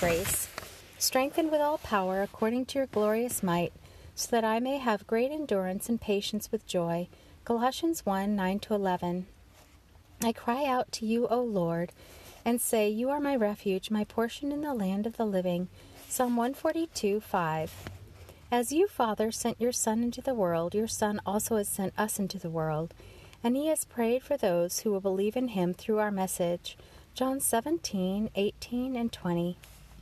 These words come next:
"Like Jesus, dear Father, my food is to do your will and to accomplish your work." John four thirty-four.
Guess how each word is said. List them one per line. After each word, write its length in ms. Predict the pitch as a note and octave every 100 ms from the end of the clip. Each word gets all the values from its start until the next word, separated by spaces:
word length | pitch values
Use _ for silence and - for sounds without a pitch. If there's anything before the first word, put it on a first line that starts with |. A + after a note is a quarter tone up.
| - - - - - - -
"Like 180 | C#4 D4+
Jesus, 540 | - C4+ C4 B3 C#4 -
dear 240 | - C#4+
Father, 420 | - F3+ E3+ F#3
my 180 | F#3+ G3
food 320 | G3 A#3+ B3
is 140 | C4+ -
to 100 | A#3
do 140 | A3+
your 240 | A3+ A#3+ C4
will 380 | G3 E3+ E3+ F3
and 140 | G#3+
to 100 | A3
accomplish 520 | B3 - G3+ G#3 A3 -
your 100 | A3
work." 380 | F3 D#3 - - - - -
John 300 | - B3 C#4+
four 460 | - G#3 G3+ G#3 A#3+
thirty-four. 720 | - G3 A3 G#3+ F3+ E3 E3+